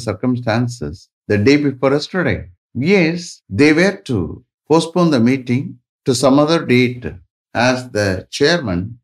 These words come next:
was not able to attend it due to unavoidable circumstances the day before yesterday. But the chairman requested the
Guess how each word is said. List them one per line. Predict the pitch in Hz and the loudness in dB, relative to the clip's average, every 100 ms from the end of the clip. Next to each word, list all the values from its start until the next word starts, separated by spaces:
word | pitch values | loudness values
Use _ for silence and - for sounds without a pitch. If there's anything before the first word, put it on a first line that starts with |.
| _ | _
was | 120 127 - | 0 2 2
not | 151 147 | -2 0
able | 127 127 131 127 | 0 2 0 -2
to | 113 | 0
attend | 107 107 127 101 98 | 0 0 0 2 0
it | 120 - _ 107 | -4 -14 _ 0
due | 123 156 156 | 4 4 2
to | 113 90 - - _ _ - | 0 0 -2 -10 _ _ -2
unavoidable | 135 160 123 120 127 127 120 | 0 2 2 2 2 0 -4
circumstances | 120 101 - 117 - 113 127 123 - 71 - _ - | -4 -6 -4 -4 -2 -4 -4 -6 -10 -10 -12 _ 0
the | 107 | 2
day | 110 | 4
before | 123 113 117 104 | 2 2 0 0
yesterday. | 92 - 90 78 65 101 _ - | 0 -4 -6 -6 -6 -14 _ -2
But | 101 147 - - _ | 2 2 2 -8 _
the | 120 120 | -4 0
chairman | 131 156 147 110 113 - - _ - | 4 4 2 0 -2 -8 -20 _ -4
requested | 123 127 190 190 - 131 107 | -2 2 2 2 0 0 2
the | 95 82 | 0 -2